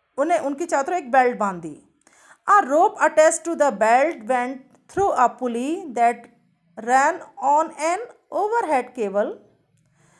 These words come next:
और फिर उन्होंने क्या किया कि एक केबल के through उन्होंने, अ, एक रस्सी जो है वो एक पुली के through उन्होंने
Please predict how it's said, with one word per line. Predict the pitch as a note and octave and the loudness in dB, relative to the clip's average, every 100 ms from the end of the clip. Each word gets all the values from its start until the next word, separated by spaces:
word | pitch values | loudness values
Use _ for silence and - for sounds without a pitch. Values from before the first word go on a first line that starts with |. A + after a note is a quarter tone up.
| _ _ _ - | _ _ _ -12
और | |
फिर | C4 G4 | -6 -2
उन्होंने | G4+ G4 G4+ | 2 2 4
क्या | G4 F4+ | 2 2
किया | F4+ G4 A4+ A#4+ _ _ _ | 2 0 0 -6 _ _ _
कि | F4 | -2
एक | G4 F#4 | -2 -2
केबल | E4 D4+ G4+ G4+ G4+ - | -2 2 2 0 -4 -6
के | F4 | -6
through | E4+ E4 C#4 F#3 - _ _ _ _ _ _ _ _ _ _ _ _ _ _ - | -4 -4 -4 -4 -10 _ _ _ _ _ _ _ _ _ _ _ _ _ _ -6
उन्होंने, | B3 C4 F#4+ C5+ _ _ _ - | -2 0 -2 -4 _ _ _ -6
अ, | B3 B3 A#3+ - | 0 2 0 -2
एक | C4+ - | -4 -2
रस्सी | B3+ - E4 F4 F4 | -2 0 0 0 -2
जो | C4+ | -4
है | C#4 D4 | -2 0
वो | F4+ B4 | 0 -2
एक | F#4 - | -4 -6
पुली | E4 E4 G4 | -2 0 0
के | F#4+ | -2
through | F#4+ C#4+ | -4 -2
उन्होंने | C4 B3 D4 C#5 | -2 0 -2 -6